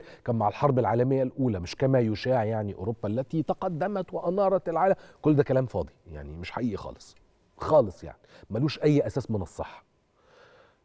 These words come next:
متحفظين جدًا يعني طول الوقت، بقول لك هم خرجوا بسبب الحرب،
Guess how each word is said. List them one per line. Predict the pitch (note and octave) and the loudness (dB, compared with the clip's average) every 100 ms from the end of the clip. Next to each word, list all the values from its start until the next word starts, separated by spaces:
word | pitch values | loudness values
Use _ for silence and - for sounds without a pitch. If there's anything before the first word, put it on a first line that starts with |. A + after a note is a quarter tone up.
| _ _ _ _ _ _ _ - | _ _ _ _ _ _ _ -6
متحفظين | A2 C3 B2+ - A#2 D#3+ C3+ | -2 -2 -2 0 4 6 6
جدًا | B2+ A2 F#2+ | 4 2 0
يعني | F#2 E2 F#2 | -2 -4 -2
طول | D3+ C3 | 2 4
الوقت، | G#2 A2+ - | 4 0 -4
بقول | F#2 F3 | -4 -2
لك | B2 B2+ | -2 -2
هم | A#2 | -4
خرجوا | - C#3+ D#3 D3+ B2 B2+ | -2 2 6 6 4 0
بسبب | G#2+ C#3 C3 | -2 -2 -2
الحرب، | A2+ - B2 | -2 -2 -4